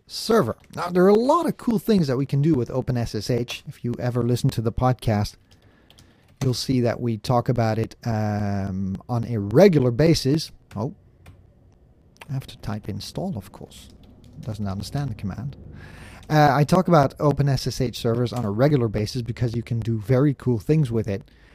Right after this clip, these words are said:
But, um, I wanted to install it today to, uh, give, to show you, uh, how you can use it to actually, actually distribute graphical desktops with it. But we'll get to all the other fun stuff a little bit later on.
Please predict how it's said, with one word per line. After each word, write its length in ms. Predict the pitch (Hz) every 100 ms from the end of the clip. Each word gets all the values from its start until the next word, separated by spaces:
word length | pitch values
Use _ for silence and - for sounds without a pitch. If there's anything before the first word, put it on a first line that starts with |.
| - _
But, 280 | 117 113 -
um, 400 | 117 110 110 107 -
I 140 | 120
wanted 280 | 117 139 131
to 120 | 117
install 320 | 110 - 117 110
it 100 | -
today 340 | 113 117 107 -
to, 320 | 110 104 113
uh, 160 | 113 101
give, 300 | 98 113 120 -
to 100 | 127
show 160 | 139
you, 340 | 127 120 117 110
uh, 420 | - 117 110 104
how 160 | 107 143
you 160 | 156 143
can 140 | 147
use 200 | 170 160
it 240 | 160 -
to 280 | - 160 160 _ _ _ _ _
actually, 440 | - - 139 139 -
actually 380 | 139 - 135 123
distribute 640 | 127 - 143 135 135 131 -
graphical 640 | 139 131 127 - 131 - -
desktops 640 | 127 165 - 156 117 -
with 160 | 113 107
it. 140 | 101 - - - - _
But 120 | - 131
we'll 140 | 120
get 300 | - 123 - _ -
to 180 | 131
all 280 | - 151 165
the 160 | 147 156
other 160 | 147
fun 240 | 143 185 190
stuff 300 | - 147 -
a 80 | 139
little 200 | 190 175
bit 140 | 170
later 300 | 175 175 165
on. 220 | 139 180